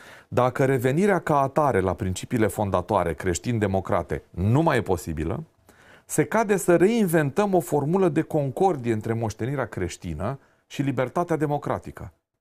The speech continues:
Altminteri, Uniunea Europeană nu va fi decât o tiranie birocratică,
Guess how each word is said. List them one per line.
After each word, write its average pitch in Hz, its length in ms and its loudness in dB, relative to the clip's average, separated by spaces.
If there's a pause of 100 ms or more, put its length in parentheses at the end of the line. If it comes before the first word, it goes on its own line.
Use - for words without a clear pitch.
(360)
Altminteri, 170 500 2
Uniunea 175 320 2
Europeană 160 400 0
nu 151 80 -2
va 143 140 0
fi 151 120 -4
decât 135 260 -4
o 120 60 0
tiranie 113 460 -2
birocratică, 95 880 -2